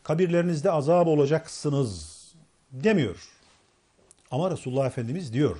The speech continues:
buyuruyor. Hatta pek çok duasında, bakın bu anlamsız mı? Pek çok duasında "Allahümme inni audu bike minel buhli vel kesel ve min azabil kabr ve min fitnetid deccal ve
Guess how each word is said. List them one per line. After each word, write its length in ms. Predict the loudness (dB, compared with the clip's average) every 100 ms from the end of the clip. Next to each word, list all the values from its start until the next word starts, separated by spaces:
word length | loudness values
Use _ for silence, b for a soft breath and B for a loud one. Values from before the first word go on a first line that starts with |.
| -10
buyuruyor. 520 | -12 -8 -8 -8 -14 -20 B B B
Hatta 540 | -6 -2 0 0 -2 B B B
pek 200 | -4 -4
çok 220 | -4 -6 0
duasında, 640 | 0 0 -2 -6 -2 -2
bakın 280 | -2 -6 -6
bu 100 | -4
anlamsız 520 | -2 -2 -4 -6 -8
mı? 140 | -8
Pek 200 | -6 -6
çok 220 | -8 -12 -8
duasında 440 | -8 -8 -10 -6
"Allahümme 360 | -2 -2 -2 -4
inni 140 | -6
audu 200 | -6 -6
bike 180 | -6 -6
minel 300 | -4 -4 -4
buhli 300 | -6 -6 -6
vel 100 | -6
kesel 440 | -8 -6 -6 -6 -12 B B B B
ve 60 | -2
min 120 | 0
azabil 480 | 2 2 4 2 0 -2
kabr 260 | 0 2 2
ve 440 | 0 -4 -2 -2 -2
min 160 | -6 -4
fitnetid 580 | -4 -4 -4 -6 -2 0
deccal 380 | 2 2 2 2
ve 320 | -2 -4